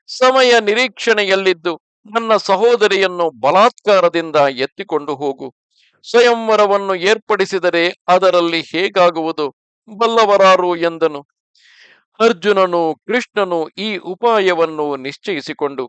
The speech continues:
ಇಂದ್ರಪ್ರಸ್ಥದಲ್ಲಿರುವ ಧರ್ಮರಾಜನಿಗೆ ಇವೆಲ್ಲವನ್ನು ತಿಳಿಸುವುದಕ್ಕಾಗಿ ವೇಗಗಾಮಿಗಳಾದ ಕೆಲವು ದೂತರನ್ನು ಒಡನೆಯೇ ಕಳುಹಿಸಿದರು. ಧರ್ಮರಾಜನು ಕುಂತಿಯು ಅದನ್ನು ಕೇಳಿದೊಡನೆ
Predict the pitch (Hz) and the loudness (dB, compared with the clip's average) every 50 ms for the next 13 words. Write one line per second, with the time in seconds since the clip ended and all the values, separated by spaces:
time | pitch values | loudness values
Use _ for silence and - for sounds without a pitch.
0 | _ _ _ _ _ _ - 226 247 254 240 233 220 208 - - 202 185 - - | _ _ _ _ _ _ -6 -6 -4 -4 -2 -2 -2 -4 -2 -2 -4 -4 -4 -2
1 | - 190 175 180 175 175 175 170 160 160 156 156 151 147 117 110 127 156 196 220 | -2 0 2 2 2 2 2 0 0 2 2 2 2 0 0 -2 -4 -2 -2 0
2 | 220 220 233 247 220 226 208 185 170 - 160 147 - _ _ _ _ - 196 214 | 2 2 2 2 0 -2 -4 -4 -4 -4 -6 -6 -6 _ _ _ _ -14 -12 -8
3 | 175 196 208 233 247 247 214 196 196 185 180 175 170 165 147 - - 147 160 208 | -4 -4 -2 0 0 0 0 2 0 -2 -2 -4 -4 -6 -6 -6 -6 -8 -6 -8
4 | - 214 175 170 165 160 - - 165 151 156 151 147 139 - _ _ _ _ _ | -8 -6 -2 0 0 0 0 0 0 0 0 -2 -4 -8 -12 _ _ _ _ _
5 | _ _ - 196 240 262 277 277 226 254 226 170 185 196 208 208 208 180 190 190 | _ _ -10 -4 -2 0 0 0 2 0 2 2 2 2 2 2 0 0 2 4
6 | 185 175 170 165 165 - - 170 165 165 151 151 143 127 147 170 220 - - 196 | 4 4 2 2 0 -2 0 0 0 0 0 -2 -6 -8 -10 -14 -10 -6 -2 0
7 | 170 165 156 156 151 147 139 131 123 135 147 180 185 170 151 143 143 139 127 - | 2 0 0 -2 -4 -6 -6 -4 -4 -4 -2 -2 -4 -6 -6 -6 -6 -6 -6 -6
8 | - 127 139 160 165 147 - 135 131 135 127 120 _ _ _ _ _ _ _ _ | -6 -8 -8 -8 -10 -12 -12 -10 -8 -8 -10 -12 _ _ _ _ _ _ _ _
9 | _ _ _ _ _ _ _ _ _ _ _ - 185 233 240 233 226 220 214 208 | _ _ _ _ _ _ _ _ _ _ _ 0 2 2 2 2 2 2 2 2
10 | 196 190 165 190 185 180 175 170 160 _ _ 185 214 233 233 - 214 202 185 180 | 2 2 2 0 0 0 -2 -2 -4 _ _ -6 -6 -6 -6 -6 -6 -4 -2 -2
11 | 170 156 - - _ 180 185 180 202 185 180 170 160 - _ - 160 190 240 240 | -2 -2 -4 -4 _ -2 0 2 0 0 0 -2 -6 -6 _ -6 -4 -2 -2 -2
12 | 226 180 180 175 170 170 160 156 | -2 -2 0 0 0 0 0 -2